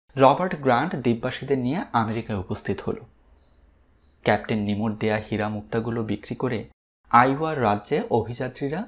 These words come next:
আরেকটা লিংকলন দ্বীপ গড়ে তুলল। লিংকলন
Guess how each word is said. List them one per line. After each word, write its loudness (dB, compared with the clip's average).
আরেকটা 0
লিংকলন -2
দ্বীপ 0
গড়ে -2
তুলল। -10
লিংকলন 2